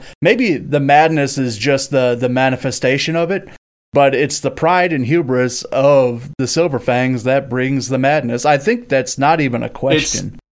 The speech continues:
Speaker 2: th-, th-, this,
Speaker 1: Um,
Speaker 2: this madness
Speaker 1: you know.
Speaker 2: is easily understood as the same madness they said that Caesar's developed back in Rome, that over time the emperor is the most insane. Absolute power corrupts absolutely.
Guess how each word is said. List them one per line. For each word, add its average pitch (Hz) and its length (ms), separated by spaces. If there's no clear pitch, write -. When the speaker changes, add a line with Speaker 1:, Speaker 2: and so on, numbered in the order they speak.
Speaker 2:
th-, 160 200
th-, 180 160
this, 117 380
Speaker 1:
Um, - 200
Speaker 2:
this 160 300
madness 143 560
Speaker 1:
you 113 60
know. - 40
Speaker 2:
is 117 120
easily 131 240
understood 117 500
as 104 120
the 110 80
same 110 300
madness 110 340
they 113 120
said 104 220
that 101 120
Caesar's 101 420
developed 92 480
back 107 200
in 98 100
Rome, 90 260
that 87 100
over 107 260
time 120 420
the 104 120
emperor 104 420
is 107 280
the 107 80
most 98 260
insane. 101 440
Absolute 139 480
power 117 260
corrupts 107 400
absolutely. 101 680